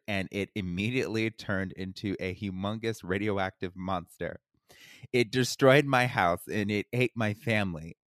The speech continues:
and attacked my city, and now it's after the whole country. Military got involved, and economy crashed. And soon, everything necessary for survival is gonna stop,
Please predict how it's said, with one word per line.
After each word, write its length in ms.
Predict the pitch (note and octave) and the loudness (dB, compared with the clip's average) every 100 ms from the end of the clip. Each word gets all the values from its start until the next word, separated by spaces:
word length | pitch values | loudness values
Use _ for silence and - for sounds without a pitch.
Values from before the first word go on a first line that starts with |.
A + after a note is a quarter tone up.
| _ A#2+ | _ -2
and 180 | A#2 | 0
attacked 500 | A2+ - C3 B2 - - A2 | 0 -2 2 2 0 -10 -2
my 200 | G#2 G#2 - | -2 -2 0
city, 360 | C#3+ B2+ G#2 G#2 _ | 2 4 2 0 _
and 180 | A2 G#2+ | -4 0
now 300 | G#2+ A2+ A#2 - | 2 4 4 2
it's 280 | A#2+ A2 - | -2 -2 -2
after 360 | A2 G#2 - G#2+ | 2 2 2 0
the 220 | G2+ G2+ | 2 2
whole 220 | G#2 F2+ | 2 0
country. 580 | - A2+ G2 - F#2 - _ _ _ _ _ D3+ | 0 -2 -2 -2 -4 -6 _ _ _ _ _ 2
Military 580 | C#3+ E3+ E3+ E3 C#3 | 8 8 8 6 6
got 240 | C3+ B2+ B2+ | 8 6 6
involved, 680 | A#2+ A#2 A2+ G#2 A2 A#2 C3 | 2 2 4 6 4 2 -2
and 560 | A2 A#2 A2 A2 G#2+ G#2 - | 0 2 4 2 0 -4 -4
economy 800 | C3 - - D#3 C#3 B2+ A#2 A#2 | -4 -2 0 4 4 2 0 -2
crashed. 840 | - - C3+ G#2+ F2+ - - - - _ _ _ - | -4 2 6 6 4 -4 -10 -12 -16 _ _ _ 2
And 200 | C3 C3+ | 2 2
soon, 400 | - G#3 G3 D#3 - | 4 6 6 4 4
everything 1000 | C#3 D3+ E3 F#3+ F#3 - C3+ A#2 A#2 C3 | 4 4 2 2 0 0 2 2 2 4
necessary 540 | C3+ - C#3 B2 A2 | 2 2 0 2 2
for 140 | A2 B2 | 2 -2
survival 540 | - G#2+ A#2+ C3 G2 | -2 4 6 6 4
is 200 | G2+ G#2+ | 0 -2
gonna 260 | G#2 G2 A2 | -2 0 -2
stop, 500 | - D3+ B2+ D2+ | 2 2 2 -4